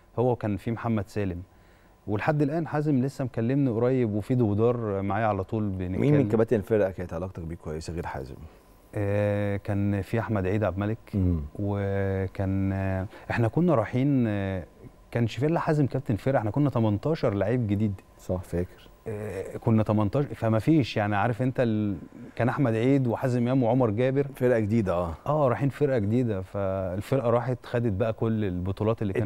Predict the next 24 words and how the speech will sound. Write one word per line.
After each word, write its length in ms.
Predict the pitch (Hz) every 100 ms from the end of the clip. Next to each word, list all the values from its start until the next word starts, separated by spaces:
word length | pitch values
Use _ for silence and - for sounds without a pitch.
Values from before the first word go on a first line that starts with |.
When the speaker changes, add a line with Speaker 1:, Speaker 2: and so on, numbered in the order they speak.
| 107
Speaker 2:
التجربه 100 | 120
دي 60 |
Speaker 1:
موجودة. 220 | 151 143 151
Speaker 2:
لما 80 |
بتستعيدها 400 | 127 - 110 120
تاني 240 | 120 120 123
بتبقى 360 | 107 98 82
مستمتع 500 | 98 92 117 120 113
بيها 280 | 90 123 175
ولا 240 | 196 147 117
زعلان 380 | 98 82 95
من 180 | 92 87
التجربه؟ 360 | 80 80 71 101
Speaker 1:
هو 220 | 123 127
انا 260 | 139 160 160
زعلت 500 | 107 113 120 185 -
بعد 280 | 131 156 147
التجربه، 920 | 151 123 117 113 113 - 117 107 117 110
يعني، 240 | 98 104
بعد 260 | 113 135 127
السنه 320 | 113 143 143
ما 80 | 123
خلصت. 480 | 117 95 - -
Speaker 2:
اه. 300 | 101 95 85